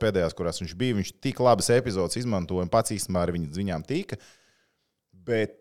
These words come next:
tiklīdz izņēma ārā Dakotu, Joshua ielika iekšā Mihejevu, ok, iemeta Garlands arī, bet, saka, tur viņš pats uztaisīja to epizodi.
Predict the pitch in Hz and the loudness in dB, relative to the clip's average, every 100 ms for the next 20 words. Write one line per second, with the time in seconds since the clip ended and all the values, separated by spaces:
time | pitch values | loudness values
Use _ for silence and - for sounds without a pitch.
0 | 151 214 190 117 90 80 113 120 120 95 | 0 0 2 0 0 -2 -2 -2 -2 2
1 | 113 101 85 98 110 - 82 110 110 92 | 4 4 2 2 0 -4 -2 0 0 0
2 | 92 104 85 110 101 92 92 - 202 415 | 2 2 0 -2 -2 -2 -2 -2 2 4
3 | 151 82 - _ - 110 98 76 - 151 | 4 2 -2 _ -6 0 0 0 0 2
4 | 127 90 92 104 98 - 101 80 - 95 | 2 0 0 2 0 0 -2 -2 -4 -4
5 | - 87 - 120 107 - 78 - 82 87 | -4 -4 -2 -2 -2 -4 -6 -6 -4 -4
6 | 87 78 71 | -4 -4 -4